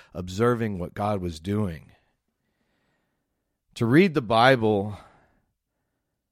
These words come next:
to follow Jesus, to surrender our lives to God, is to be invited into wrestling. It's not going to clear up every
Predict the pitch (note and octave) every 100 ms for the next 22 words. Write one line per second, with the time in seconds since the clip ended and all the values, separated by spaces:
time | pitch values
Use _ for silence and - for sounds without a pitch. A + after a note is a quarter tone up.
0 | _ _ A2 - D3+ E3 E3+ B2+ F#2 G#2
1 | G#2+ G2+ G#2+ G#2 - - - - G#2 C#3
2 | D#3 A#2+ F2+ F2 E2+ - C#2+ C#2 C#2+ D2+
3 | D2+ C#2 _ _ _ _ _ _ _ _
4 | _ _ _ _ _ _ _ _ G2 -
5 | G#2 A2 G2 A2+ B2 G#2+ F#2+ F#2+ G2 F#2
6 | F2 F#2 G2+ A2+ F#2 C#2+ D#2+ - A#2+ C3
7 | G#2 G2+ F#2 - E2 - A#2 F#2+ G#2 F#2
8 | - _ _ _ G2+ G#2 G#2 G2 D#2+